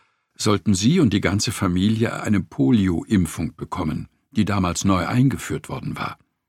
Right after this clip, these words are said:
Es war ein Lebendimpfstoff, der in ein wenig süßem Sirup verabreicht wurde. Am Abend vor dem Termin war Julies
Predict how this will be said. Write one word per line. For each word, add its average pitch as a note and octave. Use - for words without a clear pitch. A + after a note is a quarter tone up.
Es -
war D#3+
ein G#2+
Lebendimpfstoff, G#2+
der G2
in G2
ein G2
wenig A#2+
süßem A2+
Sirup A2+
verabreicht -
wurde. -
Am G2
Abend B2
vor G#2+
dem G#2
Termin A2
war A#2
Julies D#3